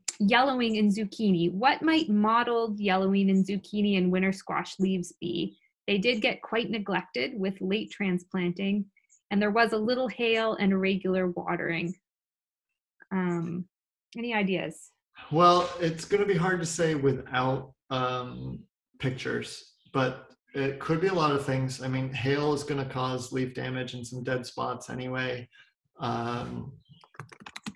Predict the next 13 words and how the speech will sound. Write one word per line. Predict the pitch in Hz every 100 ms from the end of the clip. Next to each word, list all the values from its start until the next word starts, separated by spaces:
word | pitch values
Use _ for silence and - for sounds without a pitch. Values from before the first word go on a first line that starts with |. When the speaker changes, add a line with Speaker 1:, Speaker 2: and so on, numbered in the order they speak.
| - - _ _ _ -
Speaker 2:
and, | 127 135 135 135 131 - - _ _ _ _ _ _ _ _ _ _ 147
uh, | 135 127 123 131 127 - -
there | 139 147 143
are | 139 139
also | 147 151 - 170 156
some | - - 147 139 135 131 120 - _ - _ _ _
viruses | 117 123 127 165 165 220 226 220 -
that | 262 202 220
can | 214
cause | 202 233 226 247
it, | - - - - -
mottling. | 151 139 160 175 208 220 220 - -
Um, | 131 123 123 123 123 123